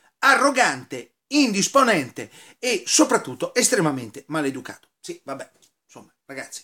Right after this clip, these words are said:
parlo io, parlo di maleducazione, cioè, porca puttana, cioè, va bene, sono noto per incazzarmi, sono noto per dire parolacce,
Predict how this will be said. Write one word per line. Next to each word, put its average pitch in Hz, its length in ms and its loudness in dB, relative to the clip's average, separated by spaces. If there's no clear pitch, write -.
parlo 160 400 2
io, 156 200 2
parlo 135 320 0
di 123 100 -14
maleducazione, 143 800 -2
cioè, - 220 -4
porca 185 360 0
puttana, 170 540 2
cioè, 151 240 -2
va 202 120 2
bene, 208 260 4
sono 180 300 -2
noto 190 240 2
per 147 160 -2
incazzarmi, 160 640 2
sono 151 240 -4
noto 156 240 -2
per 151 160 -4
dire 151 200 4
parolacce, 160 640 2